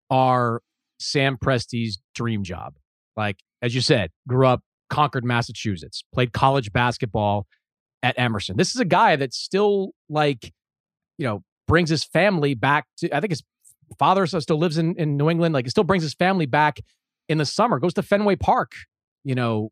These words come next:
it, it, like, it, it's, there's a connection between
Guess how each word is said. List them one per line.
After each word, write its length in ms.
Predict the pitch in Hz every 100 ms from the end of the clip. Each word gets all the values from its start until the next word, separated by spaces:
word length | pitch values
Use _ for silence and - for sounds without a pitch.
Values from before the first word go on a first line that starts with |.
| -
it, 160 | 131 98
it, 140 | 139 -
like, 200 | 170 165
it, 180 | 170 151
it's, 260 | 175 - - - _
there's 140 | 175 180
a 60 |
connection 720 | 175 - 190 214 - 147 90 90 _ _ -
between 640 | 147 - 151 143 131 120